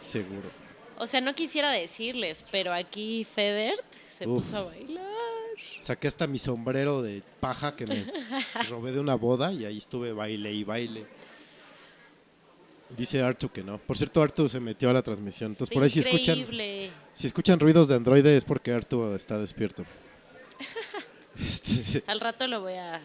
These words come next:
Speaker 2: periscopear.
Speaker 1: sí, dice que no, pero bueno, lo vamos a hacer.
Speaker 2: <laughs>
Speaker 1: Eh, Dani ya se nos fue, hombre,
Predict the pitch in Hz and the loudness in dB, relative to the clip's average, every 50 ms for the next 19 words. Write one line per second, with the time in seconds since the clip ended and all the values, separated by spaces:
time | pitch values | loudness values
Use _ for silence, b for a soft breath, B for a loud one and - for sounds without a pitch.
0 | 147 - - 175 165 160 - - - - - - 175 - - - - - - - | -14 -14 -12 -12 -12 -12 -14 -16 -18 -20 -20 -20 -20 -16 -14 -12 -10 -8 -8 -8
1 | - - - - - - - - - - 95 92 90 90 - - 117 123 - 156 | -8 -10 -12 -14 -18 -20 -20 -16 -12 -10 -8 -8 -8 -10 -8 -6 -4 -2 -2 -2
2 | - - 110 107 113 123 143 - - 113 101 98 101 104 92 90 87 - - - | -2 -4 -4 -4 -4 -4 -4 -4 -4 -4 -4 -4 -4 -4 -6 -6 -10 -12 -16 -20
3 | - - 101 95 95 101 107 107 - 98 85 - - 87 87 - - - - 220 | -14 -10 -6 -4 -4 -4 -4 -6 -6 -8 -10 -10 -10 -12 -12 -14 -14 -16 -16 -12
4 | 214 233 277 247 240 262 254 - 240 240 233 - - - - - - - B B | -8 -8 -8 -6 -8 -8 -10 -10 -12 -16 -16 -18 -20 -20 -20 -20 -20 -20 B B
5 | B B B B - - - - - - 110 104 107 107 110 110 107 147 160 165 | B B B B -20 -20 -20 -18 -14 -10 -8 -6 -4 -4 -4 0 2 2 4 4
6 | 170 160 160 170 - 165 131 117 107 - - 135 131 135 139 139 135 127 127 131 | 4 4 4 4 4 4 2 0 0 2 4 4 6 6 6 4 4 2 2 0
7 | 135 127 123 120 117 110 | 2 0 0 0 -2 -2